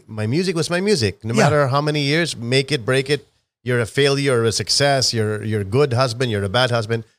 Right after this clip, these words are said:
Speaker 1: your songs are your songs.
Speaker 2: Yes.
Speaker 1: But they meant something else at that
Speaker 2: Uh-huh.
Speaker 1: point, at that point in my life. It meant something else, and the way I sang it. But worse pa,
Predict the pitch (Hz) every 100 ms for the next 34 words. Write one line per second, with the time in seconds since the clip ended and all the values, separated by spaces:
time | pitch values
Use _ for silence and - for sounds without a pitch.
0 | _ - 139 208 196 135 113 92 135 80
1 | - 127 107 98 - - _ _ _ _
2 | 160 156 160 160 165 156 143 147 139 117
3 | 98 - - - _ _ _ _ _ _
4 | _ - - 185 185 196 127 127 123 131
5 | - 131 135 117 110 107 117 98 95 127
6 | 127 120 107 110 101 117 107 113 135 113
7 | - 120 127 113 92 - - _ 139 151
8 | 156 147 180 196 165 - - 175 113 117